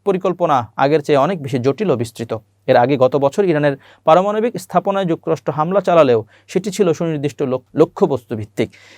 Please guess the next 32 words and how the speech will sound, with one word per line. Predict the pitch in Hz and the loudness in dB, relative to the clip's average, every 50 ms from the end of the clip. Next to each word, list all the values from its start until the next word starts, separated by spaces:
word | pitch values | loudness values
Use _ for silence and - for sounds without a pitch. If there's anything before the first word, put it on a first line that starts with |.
| _ _ - | _ _ 0
কিন্তু | 226 240 233 - 254 | 0 0 2 2 4
বর্তমান | 196 190 185 - 226 233 214 | 4 4 4 4 2 2 2
পরিকল্পনায় | 220 220 220 208 - 220 208 185 233 226 247 262 | 2 0 0 2 0 -2 -2 -2 -4 -2 -2 0
ইরানের | 220 196 190 190 185 | 0 -2 -2 0 2
রাষ্ট্রীয় | 170 170 - - - - 233 247 | 4 4 2 2 -2 0 4 4
ও | 220 | 4
নিরাপত্তা | 196 185 185 190 - 196 190 - 190 | 4 4 0 0 -2 -2 -2 2 0
অবকাঠামোকে | 175 165 165 165 156 175 170 165 156 - 151 135 123 117 - _ _ _ - - | 2 2 0 -4 -4 -4 -4 -4 -4 -2 -2 -2 -2 -4 -8 _ _ _ -4 0
লক্ষ্যবস্তু | 131 147 - - - 175 139 120 - - | 0 0 2 0 -4 -4 -4 -4 -8 -8
করা | - - 117 113 | -4 -2 -2 -2
হতে | 113 123 117 - | -2 -4 -8 -8
পারে। | - - 104 107 107 _ _ _ | -6 -6 -4 -6 -6 _ _ _
সামরিক | - 139 127 131 131 131 123 | -6 -4 -2 0 0 -2 -2
বিশ্লেষকরা | 131 - - 147 - 160 - - 175 170 - - _ _ _ | -6 -10 -10 -8 -8 -6 -2 0 -2 -2 -2 -6 _ _ _
সতর্ক | - - 196 190 202 226 226 254 | -8 -6 -4 -2 -2 -2 -4 -2
করেছেন | 220 208 196 185 185 190 196 185 175 | -2 0 2 0 0 0 0 -2 0
যে | 147 147 | 0 0
ইরানের | 143 143 139 139 139 135 | 0 2 2 0 0 -2
বিশাল | - 117 139 147 - - 233 240 233 | -4 -4 -6 -4 0 2 2 2 2
ক্ষেপণাস্ত্র | - _ - 175 175 170 165 156 - - - 160 | 0 _ -8 -4 -4 -2 -4 -4 -6 -4 -4 -4
ভাণ্ডারের | 147 147 143 143 139 135 139 127 | -2 -2 -4 -2 -2 -2 -2 -2
কারণে | - - 139 135 135 123 113 110 _ _ _ _ - | 0 0 0 0 0 -4 -8 -12 _ _ _ _ -2
এই | 143 151 156 | 2 2 2
অভিযানে | 147 151 151 170 170 185 | 4 2 2 2 2 2
মার্কিন | 190 160 135 131 113 - 180 180 | 2 2 2 0 0 -2 -4 0
বাহিনীর | 156 147 143 139 139 123 | 0 0 0 -2 -4 -6
জন্য | 117 131 131 123 123 120 110 | -4 -6 -4 -2 -2 -4 -4
ঝুঁকি | 110 - 156 147 - 185 | -4 -4 -6 -4 -2 0
অনেক | 147 123 120 117 107 | 0 0 -2 -4 -6
বেশি | 107 110 - 117 | -8 -10 -8 -8
হতে | 107 104 - - | -10 -10 -10 -6
পারে। | - 113 107 | -6 -6 -6